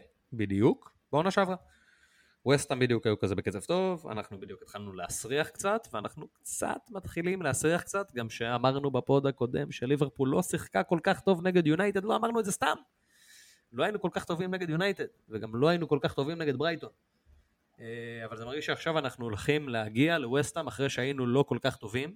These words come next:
שזה מצחיק להגיד את זה אחרי חמש אפס נגד יונייטד בחוץ, אבל אחרי שהיינו לא כל כך טובים בתקופה האחרונה, אני חושב שאנחנו הולכים להיות טובים.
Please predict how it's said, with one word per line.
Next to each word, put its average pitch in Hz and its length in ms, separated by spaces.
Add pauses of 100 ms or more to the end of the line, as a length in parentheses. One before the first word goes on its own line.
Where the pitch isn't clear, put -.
(500)
שזה 110 220
מצחיק 117 300
להגיד 120 220
את 123 80
זה 120 80
אחרי 113 160
חמש 120 300
אפס 117 260
נגד 117 160 (640)
יונייטד 123 440
בחוץ, 160 380 (480)
אבל 123 260 (380)
אחרי 151 260
שהיינו 139 400
לא 113 300
כל 165 120
כך 156 140
טובים 135 280
בתקופה 117 320
האחרונה, 123 400 (720)
אני 113 80
חושב 120 160
שאנחנו 131 280
הולכים 127 200
להיות 120 180
טובים. 101 220